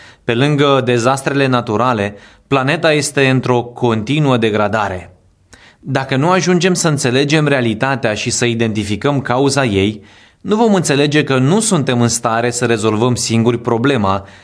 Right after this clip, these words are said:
iar dezamăgirea va fi mai mare. Mulți dintre filozofii nihiliști din secolul al nouăsprezecelea, care au respins existența lui Dumnezeu,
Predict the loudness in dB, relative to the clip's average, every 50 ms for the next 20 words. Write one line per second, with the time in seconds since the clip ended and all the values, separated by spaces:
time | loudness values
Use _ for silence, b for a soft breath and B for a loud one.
0 | B B B -2 -2 -2 0 0 0 0 0 0 0 0 0 0 -2 0 0 0
1 | 2 2 0 0 -2 -6 B B B B B -6 -6 -6 -2 -2 -2 -2 0 0
2 | 0 0 0 0 -2 -4 -8 -10 -14 -20 _ _ _ _ _ _ _ b b b
3 | b b b b b b b b b b -2 0 2 2 2 2 0 0 0 -2
4 | -2 0 0 0 2 2 2 0 -2 -2 -2 0 0 0 2 2 0 0 0 0
5 | 0 -2 0 0 0 0 0 0 0 -2 0 2 2 2 4 4 2 2 2 0
6 | 0 0 2 2 2 0 -2 -2 -2 0 0 -2 0 0 0 0 0 -2 -4 B
7 | B B B B B -6 -4 -2 0 0 2 2 0 0 0 -4 -2 0 2 2
8 | 2 2 0 -2 -2 -2 -4 -6 -6 -2 -2 -2 -2 0 0 0 2 2 0 0
9 | 0 0 0 0 0 0 0 2 0 0 -2 B